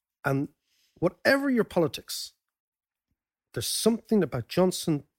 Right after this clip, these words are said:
that he has an ability to pull victories out of the jaws of defeat. And as a politician, that's an extraordinary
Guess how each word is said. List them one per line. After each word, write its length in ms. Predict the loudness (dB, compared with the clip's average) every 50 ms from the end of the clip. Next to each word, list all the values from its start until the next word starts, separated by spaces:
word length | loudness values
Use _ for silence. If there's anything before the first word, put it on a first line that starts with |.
| _ -6
that 180 | -6 -6 -6 -8 _ _
he 220 | -4 -4 -2 -4 -4 -8 -6 -4
has 240 | -2 -2 -2 -4 -6
an 140 | -6 -6 -6
ability 680 | -6 _ -2 0 0 0 -2 -4 -4 -4 -4 -4 -6 _ _ _ _ _ _ _ _ _ _ _ _ _ _ _ _ _ _ _ -8
to 160 | -4 -2 -2
pull 600 | -4 -4 -12 -8 0 2 4 6 6 6 4 2 0
victories 880 | -2 -2 0 0 0 0 -2 -2 0 0 0 0 -2 -6 -12 -14 -16 _ _ _ _ _ _ _ _ _ _ _ _ _ _ _ _ _ _ _ _ -4
out 180 | -2 -2 -2
of 60 | -4 -6
the 60 | -8
jaws 320 | -6 -4 -2 -2 -2 -4
of 60 | -6
defeat. 300 | -6 -6 -2 -2 -2 -4 -4 -10 _ _ _ _ -10 -8
And 140 | -8 -6 -6 -4
as 280 | -4 -4 -4 -6 -8 _ _ _ _ _ _ _ _ _ -20
a 40 | -10
politician, 760 | -2 -2 0 0 0 -2 -4 -4 -2 -2 -2 -4 -6 -8 -8 _ _ _ _ _ _ _ _ _ _ _ _ _ _ _ _ -6
that's 240 | -6 -6 -4 -4
an 60 | -4 -4
extraordinary 320 | -2 0 0 2 2